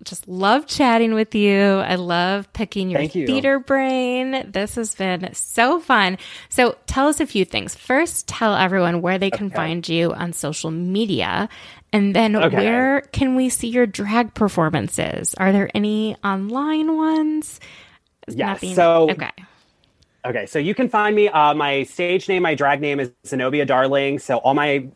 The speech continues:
Speaker 2: social media handles are Zenobia Darling on Instagram and Twitter. Twitter's where I like to spat off my theater stuff, and then Instagram kinda has, like, all, like, the pictures and fun stuff. Um, I have a kind of episodic solo performance. Um,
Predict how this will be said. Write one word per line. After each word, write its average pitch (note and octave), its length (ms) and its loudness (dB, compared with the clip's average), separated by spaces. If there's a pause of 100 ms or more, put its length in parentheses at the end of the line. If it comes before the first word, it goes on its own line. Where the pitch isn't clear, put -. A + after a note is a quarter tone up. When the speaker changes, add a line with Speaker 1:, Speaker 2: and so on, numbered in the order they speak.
Speaker 2:
social D3+ 360 -6
media C3+ 180 0
handles C3 440 -2
are A#2+ 160 -2
Zenobia A#2 400 -4
Darling A#2+ 320 0
on A2 100 -4
Instagram A#2+ 640 -6
and A#2+ 80 -6
Twitter. A#2 560 -2 (160)
Twitter's A#3 340 4
where G3+ 120 6
I F3+ 40 6
like E3 180 4
to D3+ 100 0
spat C#3 340 2
off C3+ 240 6
my B2 140 -2
theater B2+ 320 -2
stuff, B2 520 0
and A#2 120 -2
then A2+ 160 -2
Instagram A#2+ 580 -4
kinda A2+ 160 -6
has, G#2+ 540 -2 (400)
like, G#2+ 180 -2
all, A2+ 140 4
like, A2 260 -2
the A2 80 -12
pictures A2+ 340 -10
and G#2+ 120 -10
fun G#2 180 -4
stuff. G#2+ 400 -6 (260)
Um, D3 300 4
I D#3+ 140 4
have G#3+ 160 4
a F#3+ 240 4
kind E3 200 -4
of D3+ 120 0
episodic C#3+ 460 -2
solo C3+ 240 0
performance. C3+ 760 -4
Um, A#2 300 -4